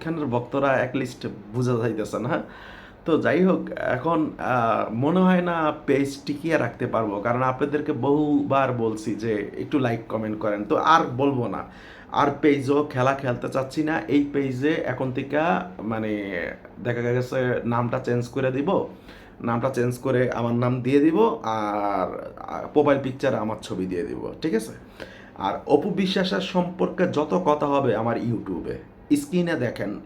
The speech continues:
YouTube চ্যানেলের স্ক্রিনশটটা, টি এইচ এ আই থাই স্পেস এ আর এফ এ এন ইরফান, থাই ইরফান। এই নামে চার্জ দিয়ে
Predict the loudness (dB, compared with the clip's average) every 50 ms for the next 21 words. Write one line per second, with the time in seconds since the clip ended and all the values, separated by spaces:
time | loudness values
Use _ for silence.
0 | -2 0 0 2 2 0 0 0 0 0 0 2 2 0 0 -2 -2 -2 -6 -8
1 | -6 -4 -4 -4 -4 -4 -6 -8 -6 -6 -6 -6 -6 -8 -14 -20 -20 -20 -20 -20
2 | -20 -16 -2 2 2 2 4 2 -2 -4 -2 2 4 4 4 4 2 -4 -8 -4
3 | 0 0 0 2 0 -2 -4 -2 0 0 0 0 0 -4 -4 -8 -12 -8 -2 0
4 | 0 0 0 -2 -4 -6 -8 -6 -6 -6 -6 -8 0 2 2 2 2 0 -6 -12
5 | -16 -6 0 2 2 2 2 0 -4 -2 2 4 4 4 4 2 -2 -4 -4 -2
6 | 0 -2 -2 -2 2 2 4 4 2 -2 -4 -4 -4 -4 -4 -6 -6 -10 -14 -12
7 | -6 -4 -2 -2 -2 -2 -4 -4 -4 -6 -8 -12 -14 -14 -16 -4 0 2 2 2
8 | 2 0 -2 -8 -10 -10 -8 -6 -6 -6 -6 -6 -6 -8 -8 -8 -10 -14 -18 -20
9 | -20 -20 -20 -20 -20 -20 -20 -20 -8 0 4 6 6 6 6 4 4 4 4 4
10 | 4 4 2 2 2 2 2 2 2 -2 -4 -6 0 4 4 4 6 6 4 2
11 | 2